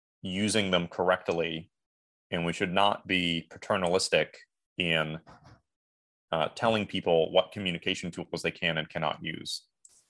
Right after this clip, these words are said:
And I understand what he's saying, but I have, I have mixed feelings about this. And I, I've been thinking for the last several days about what is the,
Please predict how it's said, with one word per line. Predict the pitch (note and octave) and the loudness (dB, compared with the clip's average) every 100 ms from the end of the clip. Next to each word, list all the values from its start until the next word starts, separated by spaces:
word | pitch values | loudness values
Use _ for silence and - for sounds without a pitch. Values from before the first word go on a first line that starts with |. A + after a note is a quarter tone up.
| _ _ - | _ _ -2
And | F2+ D#2+ D#2+ _ _ _ _ _ _ _ _ _ _ | 4 4 2 _ _ _ _ _ _ _ _ _ _
I | G2+ | 4
understand | - E3+ G3+ - B2+ A2 | 6 2 2 4 4 4
what | G2 | 0
he's | F2+ | 0
saying, | - F2 D#2 | 4 4 4
but | - | 2
I | E2+ | 4
have, | A2 - _ - | 2 0 _ -2
I | |
have | G#2 G2+ | 0 0
mixed | B2+ E3 - | -2 -4 -6
feelings | - B2 F#2 E2 | -4 -2 0 -2
about | D#2 D#2 D2 | 2 4 4
this. | D#2+ - | 0 0
And | F2+ | 0
I, | F#2 - _ _ _ _ _ _ _ | -2 -4 _ _ _ _ _ _ _
I've | G#2+ | 2
been | G2+ G2 | 2 -2
thinking | - D#3 E3 C3+ | -2 -2 0 0
for | G#2+ G#2 | 2 4
the | F2+ | 6
last | E2+ E2+ E2 - - - | 6 6 2 -2 -6 2
several | B2 G#2+ F#2+ E2 - | 2 4 0 0 2
days | F#2+ F2+ E2 D#2+ | 4 6 4 0
about | E2 D#2+ D#2 | 2 4 4
what | G#2 C3 | 4 0
is | C#3 | -2
the, | A2 F#2+ F#2 | -4 -4 -4